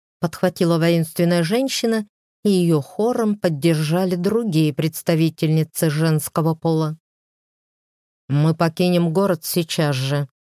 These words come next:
Лильен пойдет сама, если настаиваете». Аргас отпустил меня и кивком приказал Джонасу продолжить путь. «Преступника мы забираем с собой. Или хотите оспорить и его преступление?»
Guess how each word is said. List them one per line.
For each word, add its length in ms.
Лильен 560
пойдет 480
сама, 600
если 420
настаиваете». 1040
Аргас 380
отпустил 500
меня 360
и 80
кивком 680
приказал 580
Джонасу 680
продолжить 840
путь. 380
«Преступника 760
мы 140
забираем 440
с 60
собой. 540
Или 200
хотите 720
оспорить 760
и 80
его 300
преступление?» 960